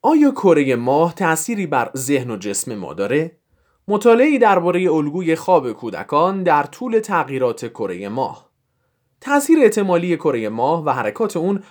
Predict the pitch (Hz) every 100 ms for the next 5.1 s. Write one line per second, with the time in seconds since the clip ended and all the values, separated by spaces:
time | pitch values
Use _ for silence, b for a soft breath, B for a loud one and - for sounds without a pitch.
0 | B 127 104 104 110 - 143 160 233 196
1 | 175 175 170 175 160 139 131 123 131 131
2 | 120 113 113 156 185 202 180 170 - 170
3 | - 208 131 92 95 90 95 95 B B
4 | 175 185 170 202 175 165 135 156 139 143